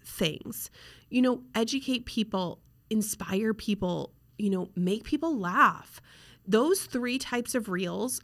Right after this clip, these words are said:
are going to help you to stand apart. Plus, it's giving your audience a variety and really showing them who you are. Because at the end of the day, the reason we post reels is to reach a new audience.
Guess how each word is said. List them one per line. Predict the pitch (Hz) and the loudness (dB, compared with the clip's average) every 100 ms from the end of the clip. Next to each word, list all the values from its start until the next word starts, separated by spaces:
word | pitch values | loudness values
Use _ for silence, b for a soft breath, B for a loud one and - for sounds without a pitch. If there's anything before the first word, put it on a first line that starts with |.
| - | -2
are | 220 | 0
going | 196 180 196 202 240 | 2 2 2 2 0
to | 262 | -2
help | - 196 190 | 0 -2 0
you | 233 | -4
to | 220 | -2
stand | 214 214 202 | 0 0 0
apart. | 202 202 220 | -4 -6 -6
Plus, | - 330 349 - B 269 - | -4 -4 -4 -8 B -6 -2
it's | 269 | 0
giving | - 320 403 381 | 0 0 4 4
your | 311 233 | 4 0
audience | 233 247 240 | 0 0 0
a | 220 | 0
variety | 190 180 180 202 233 | 2 2 2 0 -2
and | 220 226 | -2 -2
really | 254 339 | 0 -2
showing | - - 202 208 | 0 0 0 0
them | 233 226 | 0 0
who | - 208 | 0 -2
you | 196 151 | 0 -2
are. | 147 - - B B B | -2 -4 -8 B B B
Because | 262 277 | 2 4
at | 285 | 2
the | 269 | 0
end | 262 294 | 0 0
of | 403 | 0
the | 320 | 0
day, | 190 | 2
the | 185 185 | 2 0
reason | 202 220 294 | 0 2 2
we | 339 | 2
post | 220 196 - | 2 -2 0
reels | 185 170 185 | -2 0 -2
is | - | -4
to | - | -4
reach | 196 180 - | -2 -2 0
a | |
new | 202 185 | 0 0
audience. | 147 98 - - | -2 -2 -8 -12